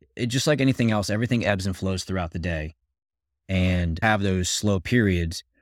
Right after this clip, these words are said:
where you'll say something to somebody to the effect of, "Hey, how you doing?"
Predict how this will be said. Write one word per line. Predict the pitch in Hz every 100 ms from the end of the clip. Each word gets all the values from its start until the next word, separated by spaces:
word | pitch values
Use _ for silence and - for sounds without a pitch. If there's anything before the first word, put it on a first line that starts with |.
| _
where | 98
you'll | 104 101
say | - 110
something | 107 110 95 92 87
to |
somebody | 87 95 90
to | 87
the |
effect | 82 92 85 92
of, | 85 85
"Hey, | 101 101
how | 90
you | 95
doing?" | 90 90 82